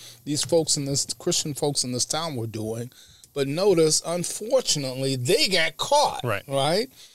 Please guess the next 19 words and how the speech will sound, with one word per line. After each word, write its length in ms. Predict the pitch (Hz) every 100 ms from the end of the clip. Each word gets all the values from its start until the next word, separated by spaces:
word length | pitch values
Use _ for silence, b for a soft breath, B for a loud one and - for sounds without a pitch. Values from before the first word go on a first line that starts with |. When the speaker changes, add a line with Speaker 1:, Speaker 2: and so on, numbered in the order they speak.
| B
Speaker 1:
And 200 | 131 131
were 160 | 131 123
arrested 540 | 123 214 214 - 226
and 140 | 190 131
were 100 | 120
sent 300 | - 156 135
to 100 | 135
various, 580 | 127 139 135 131 - -
uh, 200 | 127 120
Nazi, 760 | 127 135 - 139 127 127 123
um, 360 | 117 120 117 120 -
concentration 680 | 143 - 113 - 190 202 180
camps 420 | 190 185 180 - - B B B
where 160 | 139
most 480 | 123 120 143 185 -
of 80 | 185
the 80 | 180
family 460 | - 170 208 180
members 460 | 127 110 113 117 117